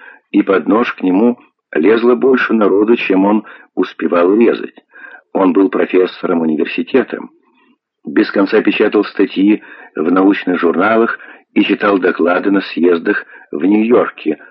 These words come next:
Балтиморе, Лондоне. Он так и не женился. «Не хватило времени», — говорил он. Ему ни на что не хватало времени, но для меня ему изредка удавалось выкроить время,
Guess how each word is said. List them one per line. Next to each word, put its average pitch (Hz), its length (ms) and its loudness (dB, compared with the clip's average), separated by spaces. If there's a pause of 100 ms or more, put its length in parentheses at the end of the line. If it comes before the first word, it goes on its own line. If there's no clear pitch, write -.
(280)
Балтиморе, 101 720 0
Лондоне. 117 600 0 (1500)
Он - 200 0
так 160 200 -4
и 175 40 0
не 170 80 0
женился. 113 640 -2 (760)
«Не 90 140 0
хватило 104 420 2
времени», — 123 480 2
говорил 73 360 -2
он. 52 260 -8 (640)
Ему 170 260 2
ни 196 80 0
на 185 140 0
что 104 320 -2
не 80 100 0
хватало 78 440 -4
времени, - 520 -2 (580)
но 143 180 0
для 180 160 2
меня 180 400 2 (300)
ему 113 300 2
изредка 175 440 0
удавалось 87 640 2
выкроить 78 480 0
время, 147 480 2